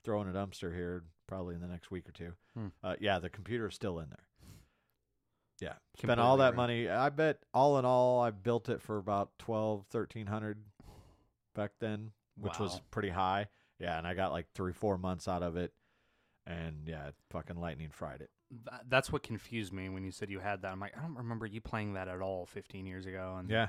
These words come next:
Speaker 2: that, that explains
Speaker 1: Yeah.
Speaker 2: why.
Speaker 1: Yeah, 'cause I didn't get an <laughs> opportunity to play it very much. Um, yeah, that, and it was fu-, almost a year apart from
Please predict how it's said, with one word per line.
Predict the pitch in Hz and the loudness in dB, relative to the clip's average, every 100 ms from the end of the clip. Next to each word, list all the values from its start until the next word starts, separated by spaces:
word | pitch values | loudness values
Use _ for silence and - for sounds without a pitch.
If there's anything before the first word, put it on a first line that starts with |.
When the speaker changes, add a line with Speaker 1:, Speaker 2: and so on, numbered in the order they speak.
| - - | -2 -10
Speaker 2:
that, | 104 107 | -8 -6
that | 107 | -8
explains | - 151 151 | -4 -2 6
Speaker 1:
Yeah. | |
Speaker 2:
why. | 214 202 127 - - - - | 10 10 8 0 -16 -16 -4
Speaker 1:
Yeah, | 120 139 | 2 2
'cause | - 117 | 2 2
I | |
didn't | 117 120 | 2 0
get | 127 | 0
an | 120 | 0
<laughs> | |
opportunity | 123 - 143 147 | 0 0 0 0
to | 131 | -2
play | 135 190 185 | 0 0 2
it | 107 | 2
very | 98 | 0
much. | 92 131 - - _ _ _ _ _ _ _ _ | 2 -2 -2 -12 _ _ _ _ _ _ _ _
Um, | 110 101 95 87 90 _ _ _ _ _ _ _ - | 0 0 0 -6 -14 _ _ _ _ _ _ _ -2
yeah, | 113 104 85 - - | 2 2 2 -8 -2
that, | 104 - | -2 0
and | 110 95 - | -4 -4 -4
it | 104 | -2
was | 92 | -2
fu-, | - 120 - - - | 0 -2 -2 -12 4
almost | 127 165 160 156 - | 6 8 8 6 4
a | 120 | 0
year | 104 123 131 | 2 4 4
apart | 113 - 123 87 - _ | 2 4 4 2 -4 _
from | - 101 92 90 | -6 -4 -4 -10